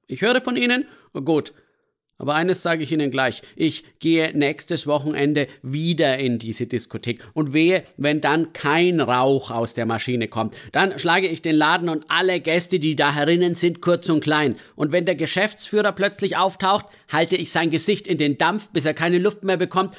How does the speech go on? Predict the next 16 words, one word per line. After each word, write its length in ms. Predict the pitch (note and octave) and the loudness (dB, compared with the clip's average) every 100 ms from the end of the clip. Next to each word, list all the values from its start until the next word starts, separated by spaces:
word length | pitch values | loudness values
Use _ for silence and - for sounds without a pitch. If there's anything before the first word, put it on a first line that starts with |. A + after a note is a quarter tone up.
| - | -8
und 140 | D3+ | -4
seine 260 | D#3 D#3+ D#3 | 0 0 2
Augen 280 | E3+ G3+ F3 | 0 0 0
wie 80 | D#3 | 0
die 100 | E3 | 0
Augen 300 | D#3 F#3+ F3+ | 0 0 -2
von 120 | E3 | -2
einem 260 | D3+ D3+ | 0 0
Wiesel 260 | C#3+ E3+ F3+ | 0 0 0
ausschauen. 500 | C3 C#3+ - A#2+ G#2 - _ _ _ _ _ _ _ | 0 -2 0 -2 -4 -8 _ _ _ _ _ _ _
Notfalls 480 | E3 F3+ F3 F3 - _ _ _ - | -4 0 0 -2 -6 _ _ _ -4
bringe 220 | C#3 C#3 | 0 0
ich 140 | B2 | 0
selbst 380 | - C3+ C#3+ - _ _ | 0 -2 -2 -12 _ _
eine 180 | B2 C3 | -2 0
Maschine 560 | A#2 - A#2+ A2+ A#2 | 0 -4 -2 -2 -2